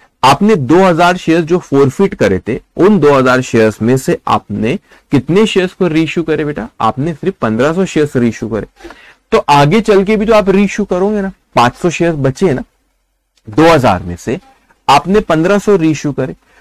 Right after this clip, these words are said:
तो अगर आपने दो हज़ार में से पन्द्रह सौ reissue करे तो पांच सौ भी तो reissue करना बचा है।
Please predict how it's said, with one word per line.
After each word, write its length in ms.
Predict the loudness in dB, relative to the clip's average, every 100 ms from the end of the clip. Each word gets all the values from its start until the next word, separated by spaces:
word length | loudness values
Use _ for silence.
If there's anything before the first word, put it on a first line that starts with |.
| -8
तो 60 | 0
अगर 260 | 2 4
आपने 300 | 4 2 0 2
दो 220 | 4 4
हज़ार 280 | 4 2 2
में 120 | -2
से 160 | -2 -2
पन्द्रह 400 | 0 0 0 0
सौ 180 | -2
reissue 380 | -2 -2 -2 -4
करे 180 | -2 -4
तो 80 | -4 -2
पांच 260 | 0 0 -2
सौ 220 | -2 0
भी 180 | 2 0
तो 140 | 0
reissue 360 | 0 -2 -4 -6
करना 420 | -4 -2 -2 -4 _ -20 _ _ -6
बचा 340 | -2 0 2
है। 160 | 0 -2